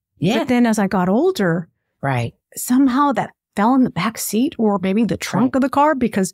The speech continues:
Speaker 1: Right.
Speaker 2: I let go of that.
Speaker 1: Right. So many women do. It is remarkable. A lot of women talk to me about back in the day, back in the day. You know, I'm like,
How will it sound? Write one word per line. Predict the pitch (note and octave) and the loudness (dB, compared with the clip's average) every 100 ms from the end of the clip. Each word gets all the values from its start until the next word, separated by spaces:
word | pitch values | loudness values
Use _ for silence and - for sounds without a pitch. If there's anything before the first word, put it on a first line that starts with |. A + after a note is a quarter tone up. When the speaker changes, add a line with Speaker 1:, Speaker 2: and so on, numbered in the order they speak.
| _ - | _ -4
Speaker 1:
Right. | D3 E3+ F3+ | -2 -2 2
Speaker 2:
I | A3+ | 2
let | C4+ C#4 | 2 0
go | A3+ D#4+ | 0 0
of | G#3+ | -2
that. | - - - - _ - | -4 -8 -12 -20 _ -4
Speaker 1:
Right. | C#3+ B2+ C3 _ _ _ _ _ _ | -2 -2 -6 _ _ _ _ _ _
So | - - - F3 E3+ | -12 -8 -2 2 2
many | D#3+ D#3 | 4 4
women | C#3+ C#3 C3+ | 2 2 0
do. | B2 A#2+ - _ - _ _ - | -2 -8 -12 _ -20 _ _ 0
It | E3+ | 2
is | E3+ D#3 | 4 4
remarkable. | D#3+ D3+ C3 A#2 E2+ E2 | 4 4 2 -2 -4 -2
A | |
lot | C#3 D3+ | 0 2
of | |
women | D3+ D3+ | 2 2
talk | C#3 D3 - | 0 -2 0
to | C#3+ | 0
me | |
about | C3+ B2+ | 0 -2
back | C3+ C3+ E3 | -2 -2 2
in | D#3+ | 2
the | D3+ | 2
day, | C#3+ C3+ | 2 0
back | C3 C3+ D#3 | 0 -2 0
in | |
the | D#3+ | 0
day. | F3+ F3 E3+ E3+ D#3 - - - _ | 2 2 2 2 -2 -10 -20 -20 _
You | E3 | -2
know, | D#3+ | 0
I'm | D#3 C#3 | 2 2
like, | C3+ | 0